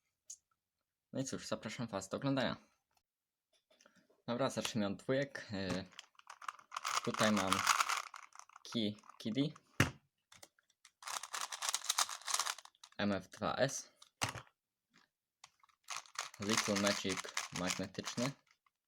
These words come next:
i moja główna kostka, czyli M G C. Jeśli chodzi o trójki, to tu kolejność będzie losowa.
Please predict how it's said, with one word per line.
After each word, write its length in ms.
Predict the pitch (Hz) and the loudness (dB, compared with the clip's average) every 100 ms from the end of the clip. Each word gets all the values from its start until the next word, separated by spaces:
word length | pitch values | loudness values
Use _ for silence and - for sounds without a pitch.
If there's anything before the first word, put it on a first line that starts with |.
| _ _ - - _ - - _ - - _ _ _ _ _ _ - | _ _ -20 -20 _ -6 -6 _ -20 -20 _ _ _ _ _ _ -6
i 100 | 120 | -2
moja 200 | 95 98 | 0 0
główna 320 | 120 120 120 | -2 -2 -2
kostka, 520 | - 107 - 104 104 - | -2 -8 0 2 2 -2
czyli 280 | 123 117 101 | 0 2 2
M 140 | - 98 | 2 2
G 160 | 87 | 2
C. 200 | - 76 71 - - - - - - - - - - - - - - - - - - - - - - - - - - - - - - - - - _ - | 0 -2 -2 -4 -4 -6 -2 -2 0 2 4 4 0 -2 0 4 4 6 2 2 0 2 4 4 4 2 2 2 4 2 -2 -8 -4 4 4 4 _ -4
Jeśli 180 | 107 - | -2 0
chodzi 180 | 113 | 0
o 40 | 107 | 0
trójki, 400 | - 113 - 107 | 0 -2 -2 -2
to 140 | 95 | -2
tu 140 | 104 98 | -2 -2
kolejność 460 | 101 92 92 90 | 0 2 0 -2
będzie 340 | - 95 98 - | -2 -2 -2 -2
losowa. 460 | - - 120 135 | -2 2 2 2